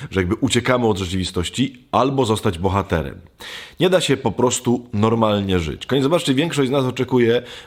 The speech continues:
"Boże, kiedy moje życie będzie takie normalne, takie zwyczajne, takie fajne, takie, żeby nie było tych wszystkich kłopotów?" Uwaga.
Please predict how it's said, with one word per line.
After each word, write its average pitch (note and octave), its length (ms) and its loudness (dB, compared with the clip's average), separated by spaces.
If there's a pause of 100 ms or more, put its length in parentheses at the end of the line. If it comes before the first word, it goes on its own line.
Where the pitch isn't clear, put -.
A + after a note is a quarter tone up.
"Boże, C3+ 360 4
kiedy D3 300 0
moje B2+ 300 4
życie B2+ 220 0
będzie C3 280 0
takie A#2+ 220 0
normalne, A#2 480 2
takie A#2+ 240 0
zwyczajne, A2+ 580 0
takie B2 240 -2
fajne, A#2+ 380 0
takie, C3 260 0
żeby B2 220 0
nie C#3 100 2
było C#3 180 4
tych B2 120 -2
wszystkich B2 240 -8
kłopotów?" B2 360 2
Uwaga. A2 360 0